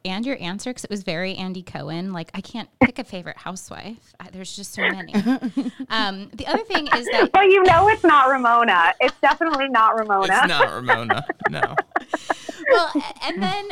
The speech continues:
Speaker 1: like, you bring up the Berkshire Women's Conference, and I think that this is a really important thing to explain to our listeners, like, what the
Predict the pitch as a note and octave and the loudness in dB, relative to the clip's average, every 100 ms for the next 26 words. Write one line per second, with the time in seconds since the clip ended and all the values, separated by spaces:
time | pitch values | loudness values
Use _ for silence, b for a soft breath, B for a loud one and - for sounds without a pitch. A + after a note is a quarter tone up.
0 | - D#4+ D#4+ D#4 D#4+ E4 E4+ E4 C4+ C4+ | -12 -12 -12 -12 -10 -12 -14 -16 -14 -14
1 | - D4+ C4 E4+ D#4+ - G#3 G3 F#3 F3 | -14 -14 -12 -10 -12 -10 -12 -10 -14 -14
2 | - G#3 F#3+ G3 F#3+ F#3+ C#4+ C#4+ C#4 C4 | -16 -12 -8 -6 -6 -10 -10 -10 -10 -12
3 | B3 B3 A3 G#3+ B3 C#4 A3+ - G#3 - | -8 -8 -8 -8 -6 -6 -6 -8 -14 -12
4 | F3+ E3+ F3 F3+ - G3 - - D#3+ D#3+ | -12 -12 -16 -18 -14 -14 -14 -10 -10 -10
5 | E3 E3 D#3 - D#3+ C#3+ C#3+ - D#3+ E3+ | -10 -10 -12 -12 -12 -10 -12 -14 -12 -6
6 | D#3+ - G3 | -6 -6 -12